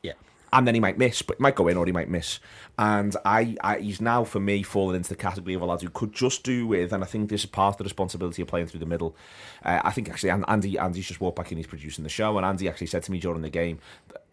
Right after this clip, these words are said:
Speaker 2: of one of his chances, if he scores against Borough, he probably just scores there.
Speaker 1: Mm.
Speaker 2: I think it's one of the ones where I think, like, maybe the, the one that Coleman gets off the line, or, or blocks in the end, not quite off the line, but of one of them, that's what he says to me. And, and I think that there's a bit of truth in that. I think at the minute he could do with just getting one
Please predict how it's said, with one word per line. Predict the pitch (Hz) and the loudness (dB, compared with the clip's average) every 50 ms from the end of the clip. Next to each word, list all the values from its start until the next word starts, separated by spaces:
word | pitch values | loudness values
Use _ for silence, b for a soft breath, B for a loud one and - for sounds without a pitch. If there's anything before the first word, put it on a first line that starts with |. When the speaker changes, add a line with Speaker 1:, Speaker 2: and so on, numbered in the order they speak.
| 113 - - | -4 -2 0
Speaker 2:
of | 110 101 90 | -2 0 4
one | 101 101 98 | 4 4 4
of | 92 85 | 4 0
his | 85 - | -2 -4
chances, | - - 85 92 92 - - 87 76 - - - _ _ _ - | -2 -2 -2 -2 -2 -4 -4 -6 -6 -6 -8 -10 _ _ _ -4
if | - 107 - | -4 -2 -2
he | 98 90 | -2 -6
scores | - - 107 104 101 101 | -4 2 4 4 4 4
against | 104 101 92 - | 2 -2 -2 -2
Borough, | - 87 82 85 | -2 -4 -2 -2
he | 85 85 | -4 -4
probably | - 87 82 82 | -4 -6 -6 -6
just | 80 82 82 - | -6 -8 -8 -8
scores | - - - 78 73 73 71 - | -8 -8 -8 -6 -6 -6 -6 -6
there. | 80 76 73 - _ _ b b b b | -6 -6 -6 -8 _ _ b b b b
Speaker 1:
Mm. | 120 120 117 110 - - | -6 -6 -6 -4 -2 -2
Speaker 2:
I | 95 98 | -2 0
think | 104 101 | 0 -2
it's | 92 - | -2 0
one | 104 104 95 | 2 2 2
of | 95 | 2
the | 95 87 | 2 2
ones | 92 90 85 82 - | 0 0 0 0 -2
where | 69 | -2
I | 64 | -2
think, | - 107 98 | -2 -2 -4
like, | 87 82 80 | -4 -4 -4
maybe | 76 85 87 80 - 85 | -4 -4 -4 -4 -6 -6
the, | 76 80 | -6 -6
the | - - - 80 - 95 | -6 -4 -6 -6 -4 -4
one | 82 78 | -6 -6
that | 76 | -6
Coleman | - - 82 76 82 | -6 -6 -6 -6 -6
gets | 80 - - - | -8 -8 -10 -10
off | 73 | -10
the | - 78 | -8 -6
line, | 78 78 76 76 78 78 | -6 -6 -6 -6 -6 -6
or, | - 80 73 67 - - | -8 -8 -8 -10 -12 -10
or | - 76 | -12 -12
blocks | 67 - 82 71 71 - - - | -10 -8 -8 -8 -8 -10 -10 -10
in | 80 80 | -8 -8
the | 78 78 | -6 -8
end, | 78 78 76 71 | -8 -8 -8 -10
not | 73 69 - | -10 -12 -10
quite | - 76 82 - | -10 -10 -10 -10
off | 73 | -10
the | - 76 | -8 -6
line, | 76 78 78 78 80 | -6 -4 -4 -6 -6
but | - - | -6 -4
of | 87 78 90 101 - | -2 0 0 0 2
one | 101 98 95 92 | 2 2 2 2
of | |
them, | 87 85 | 0 -4
that's | 78 - - | -6 -6 -8
what | 78 | -10
he | 73 | -8
says | - - 82 80 | -6 -6 -6 -6
to | - - | -4 -4
me. | 90 90 | -4 -4
And, | 87 85 B B B B B B B | -4 -4 B B B B B B B
and | - 98 | -4 -4
I | 101 | -2
think | - 113 104 | -2 -4 -6
that | 104 - | -4 -6
there's | 98 92 | -4 -4
a | 95 | -2
bit | 98 87 | -4 -4
of | 87 | -6
truth | - - 92 92 - - | -8 -6 -6 -6 -4 -2
in | 98 | -2
that. | 98 95 | -2 -2
I | 87 | -2
think | - 107 98 - | -2 -4 -6 -4
at | - | -4
the | 95 | -4
minute | 90 87 85 80 | -4 -4 -4 -6
he | 85 | -6
could | 78 - 90 78 | -6 -8 -8 -6
do | - 90 92 95 | -4 -4 -2 -2
with | 92 92 85 | -2 -4 -4
just | - 90 85 - | -4 -8 -8 -2
getting | - 87 - 92 95 90 | -2 -2 -2 -2 -2 -2
one | 80 78 | -2 -4